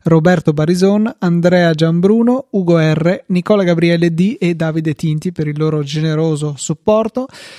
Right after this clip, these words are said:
Ma anche voi potete non essere da meno, potete andare nella sezione supportaci di easypodcast.it, dove troverete tutti i link per poter procedere alla vostra,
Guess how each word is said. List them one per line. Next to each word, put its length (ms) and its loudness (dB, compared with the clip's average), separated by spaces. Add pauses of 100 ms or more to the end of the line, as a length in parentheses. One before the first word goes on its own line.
(340)
Ma 80 2
anche 220 2
voi 180 2
potete 580 -2
non 220 2
essere 380 -2
da 100 -2
meno, 340 2
potete 280 -6
andare 640 0
nella 260 -4
sezione 640 -2
supportaci 720 -2
di 60 -2
easypodcast.it, 1040 -4
dove 300 -4
troverete 600 -2
tutti 260 -8
i 40 -2
link 300 -4
per 220 -4
poter 340 -6
procedere 640 -6 (380)
alla 340 -2
vostra, 800 -2